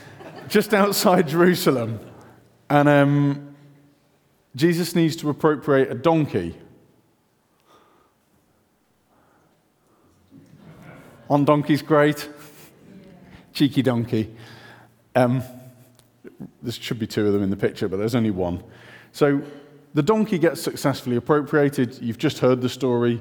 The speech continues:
You know the story. Jesus sends a couple of disciples. There'll be a donkey. Sure enough, there is a donkey.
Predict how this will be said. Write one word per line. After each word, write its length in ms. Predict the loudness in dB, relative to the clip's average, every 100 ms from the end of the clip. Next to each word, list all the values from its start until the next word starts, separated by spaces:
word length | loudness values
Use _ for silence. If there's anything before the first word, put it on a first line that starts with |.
| -4
You 120 | 0
know 180 | 2 4
the 100 | 2
story. 520 | -2 -4 0 0 -2 -6 -20 -6
Jesus 360 | 0 2 0 -2
sends 260 | -2 -4
a 20 |
couple 260 | -4 -6 -4
of 60 | -8
disciples. 720 | -6 -4 -4 -6 -8 -8 -10 -8
There'll 120 | -2
be 140 | 0
a 60 | 0
donkey. 460 | -2 -4 -4 -6
Sure 240 | -4 0 0
enough, 280 | -2 -6 -8
there 140 | -4
is 120 | -4
a 40 | -4
donkey. 600 | -6 -8 -6 -6 -6